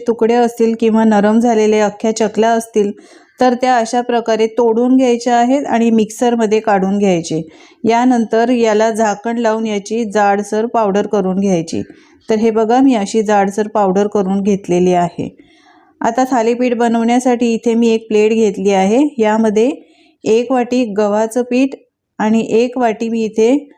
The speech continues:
ज्वारीचं पीठ घेतलं आहे, अर्धी वाटी नाचणीचं पीठ, यानंतर अर्धी वाटी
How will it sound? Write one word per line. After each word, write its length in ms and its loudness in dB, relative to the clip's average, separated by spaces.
ज्वारीचं 460 0
पीठ 240 -4
घेतलं 380 -2
आहे, 140 -2
अर्धी 340 0
वाटी 360 0
नाचणीचं 640 0
पीठ, 320 -2
यानंतर 480 2
अर्धी 420 0
वाटी 380 0